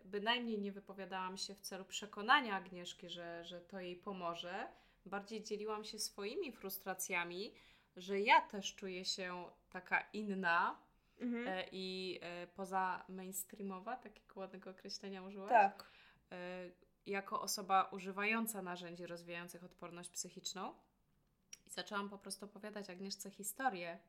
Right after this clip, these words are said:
Speaker 1: mm, tej koncepcji, która zaczęła się od, y, psychologii sportowej i sportowców, y,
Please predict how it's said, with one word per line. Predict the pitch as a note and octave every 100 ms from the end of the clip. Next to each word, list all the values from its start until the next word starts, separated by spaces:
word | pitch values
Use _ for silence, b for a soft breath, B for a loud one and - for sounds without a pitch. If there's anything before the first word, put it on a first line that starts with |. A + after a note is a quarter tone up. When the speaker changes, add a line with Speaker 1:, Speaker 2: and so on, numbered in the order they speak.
| _ -
Speaker 1:
mm, | F3 E3+
tej | - F3
koncepcji, | F3 F#3 G3 E3+ - - F3 G3+ B B B B B
która | - - G3+ F#3+ F#3 F3+ F3 -
zaczęła | F3 F#3+ F#3 G#3 G3 G3+
się | G#3 F#3+
od, | F#3+ F#3 -
y, | - F3+ F3+ F3+ F3+ - _ _ _ -
psychologii | - A#3+ B3 A#3
sportowej | - D#4+ - D4+ A3+ E3 D#3+ G3+ - _
i | G3
sportowców, | - B3+ C4 G#3+ F#3+ - F3+ E3 - _ b b b
y, | -